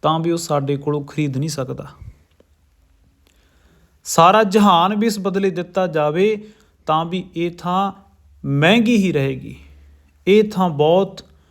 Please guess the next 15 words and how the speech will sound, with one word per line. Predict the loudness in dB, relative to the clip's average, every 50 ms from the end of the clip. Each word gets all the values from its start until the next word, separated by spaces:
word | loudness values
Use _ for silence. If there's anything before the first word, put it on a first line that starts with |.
| _ _ _ _ _ _ _ -12 -6
ਵਡਮੁੱਲੀ | 0 2 2 2 2 2 2 4 4 4 4 2 2 0
ਹੈ, | -4 -8 -12 -18 -20 -20 _ _ _ _ _ _ _ _ 0 0
ਅੱਜ | 0 0 0 -6 -6 -4 -4
ਅਨਮੋਲ | -2 0 4 6 8 8 6 6
ਹੈ। | 2 -4 -10 -14 -16 -20 -20 _ _ _ _ _ _ -20 _ _ _ _ _ _ _ _ _ _ _ _ _ _ _ _ _ _ _ _ _ _ _ _ _ _ _ _ _ _ _ _ _ _ -2
ਦਰਸ਼ਨ | 2 2 2 2 0 -4 -4 -4
ਕਰੋ | -4 -2 -2 -2 -2
ਤੇ | -2 -4
ਇਸ | -6 -6
ਵੀਡੀਓ | -6 -6 -6 -4 -4 -4 -4 -4
ਨੂੰ | -6 -6 -8 -10 -14 _ -16
ਸ਼ੇਅਰ | -14 -8 -2 2 2 2 2 0
ਕਰੋ | -6 -8 -8 -8
ਜੀ। | -10 -12 -16 -20 _ _ _ _ _ _ _ _ _ _ _ _ _ _ _ _ _ _ _ _ _ _ _ _ _ _ _ _ _ _ _ _ _ _ _ -4
ਦੀਵਾਨ | -2 0 4 4 6 6 6 4 2 0 -4 -8